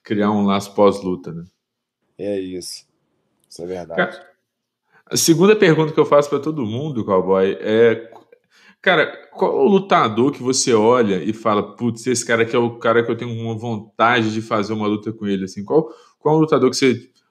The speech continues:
Speaker 1: olha e fala, "Pô, eu e ele ia ser um lutão", ou o cara era a sua inspiração? Tem um lutador, assim, que você sempre teve vontade de fazer uma luta com ele?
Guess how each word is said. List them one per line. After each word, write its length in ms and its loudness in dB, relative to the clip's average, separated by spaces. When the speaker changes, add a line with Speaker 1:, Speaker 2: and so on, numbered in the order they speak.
Speaker 1:
olha 220 6
e 20 -8
fala, 220 4
"Pô, 320 2
eu 140 6
e 80 6
ele 160 4
ia 80 2
ser 120 -2
um 120 -4
lutão", 560 0
ou 180 2
o 60 -6
cara 220 0
era 140 2
a 40 -2
sua 120 -10
inspiração? 1120 -2
Tem 120 0
um 40 2
lutador, 460 2
assim, 220 -6
que 40 -16
você 240 -6
sempre 300 -14
teve 140 -6
vontade 400 -8
de 60 -18
fazer 180 -6
uma 120 -8
luta 220 -8
com 140 -6
ele? 280 4